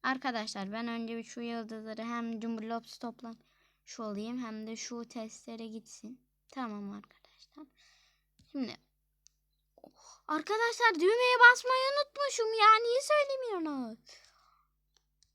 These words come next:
Hayır. Lütfen. Lütfen. Yürü arkadaşlar ve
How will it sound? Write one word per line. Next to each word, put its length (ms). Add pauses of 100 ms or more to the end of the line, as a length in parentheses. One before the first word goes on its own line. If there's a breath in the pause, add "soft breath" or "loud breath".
(540)
Hayır. 400 (580)
Lütfen. 560 (760 soft breath)
Lütfen. 720 (2500 soft breath)
Yürü 1500
arkadaşlar 1000
ve 300